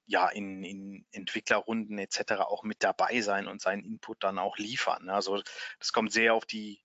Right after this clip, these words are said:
die Struktur an, ob das jetzt eher ein, ein, ja, Online-Marketing geprägtes, ähm, Umfeld ist, ne? Also wo die, wo die Zahlen dann auch,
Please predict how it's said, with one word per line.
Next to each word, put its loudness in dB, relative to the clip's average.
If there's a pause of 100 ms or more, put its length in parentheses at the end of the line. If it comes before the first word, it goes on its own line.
die -2
Struktur 4
an, 2
ob -8
das -4
jetzt -8
eher 2
ein, -6
ein, -12 (160)
ja, -2 (220)
Online-Marketing 0
geprägtes, -2
ähm, -2 (460)
Umfeld 2
ist, 2
ne? 2
Also -2
wo -6
die, -10
wo -14
die -18
Zahlen 0
dann -6
auch, -4